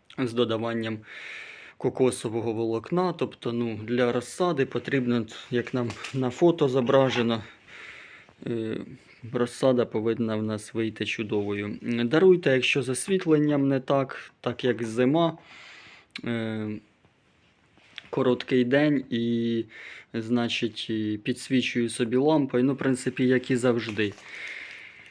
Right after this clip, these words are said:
Ще хотілося б поговорити про моркву. Придбав отаку моркву, значить, е, нанська, ми вже її знаємо, в мене є відео на каналі.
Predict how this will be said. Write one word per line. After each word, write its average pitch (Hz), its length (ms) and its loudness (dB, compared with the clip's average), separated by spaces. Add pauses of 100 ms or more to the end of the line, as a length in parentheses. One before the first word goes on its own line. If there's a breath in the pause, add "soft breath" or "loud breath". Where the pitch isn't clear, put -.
(120)
Ще - 240 8
хотілося 165 440 8
б 143 140 6
поговорити 143 540 4
про 151 220 4
моркву. 170 540 6
Придбав 135 540 4
отаку 127 420 2
моркву, 151 540 4
значить, 131 600 2
е, 120 440 6 (760 loud breath)
нанська, 156 640 2
ми 131 160 6
вже 117 240 2
її 117 160 -2
знаємо, 139 520 4
в 123 40 4
мене 120 280 2
є 151 160 4
відео 131 360 2
на 123 140 4
каналі. 123 520 2